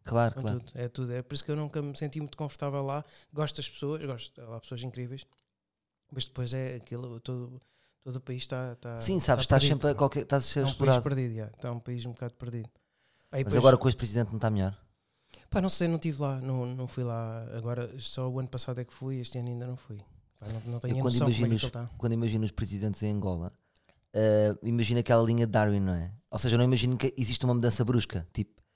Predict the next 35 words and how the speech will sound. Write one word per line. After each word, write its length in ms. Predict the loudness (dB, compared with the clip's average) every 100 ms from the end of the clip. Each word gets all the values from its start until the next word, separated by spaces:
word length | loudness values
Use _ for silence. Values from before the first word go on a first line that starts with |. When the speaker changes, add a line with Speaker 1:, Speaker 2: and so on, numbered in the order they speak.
| _ _
Speaker 1:
tá 100 | 4
a 60 | 8
evoluir 540 | 8 6 4 2 0 -10 _ _ _
para 120 | 0
o, 120 | 2 2
para 120 | 4
o 40 | 6
homem. 800 | 6 4 2 0 -2 -4 -6 -10 -12 -18 _ _ _ _ _ _ _ _ _ _ _ _ -14
Ei, 460 | -12 -12 -12 -10 -8
agora 240 | -6 -6
é 20 |
racista, 460 | -4 -6 -6 -6 -4
agora 200 | -2 -2
não 120 | -2
foi. 160 | -4 -8
Que 20 | -8
é 40 |
Speaker 2:
Foi. 160 | -6 -4
Speaker 1:
porque 180 | -2 0
vem 120 | 0
de 60 |
um 40 | 0
macaco. 380 | -2 -2 0 0
Speaker 2:
Foste 260 | 0 -4
bem, 100 | -4 -6 -6
yeah. 120 | -12 -18 _ _ -2
Speaker 1:
Não, 100 | 2
mas 120 | 2
Speaker 2:
Foste 60 | 0 -4
bem. 80 | -6
Eles 160 | -2 2
vão 100 | 2
ser 100 | 2
Speaker 1:
ei. 40 |
Speaker 2:
brancos. 300 | 2 0 -4